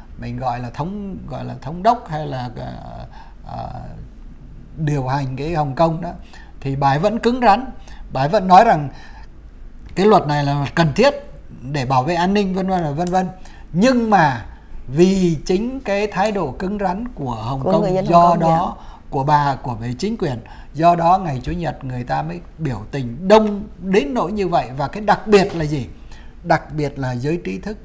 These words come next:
Speaker 1: và các doanh nghiệp, các nhà hàng,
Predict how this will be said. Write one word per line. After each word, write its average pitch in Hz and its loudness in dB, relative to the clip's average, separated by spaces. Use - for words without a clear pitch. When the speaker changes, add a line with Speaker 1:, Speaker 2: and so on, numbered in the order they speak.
Speaker 1:
và 120 -4
các 185 -4
doanh 180 0
nghiệp, 160 4
các 226 6
nhà 139 0
hàng, 123 0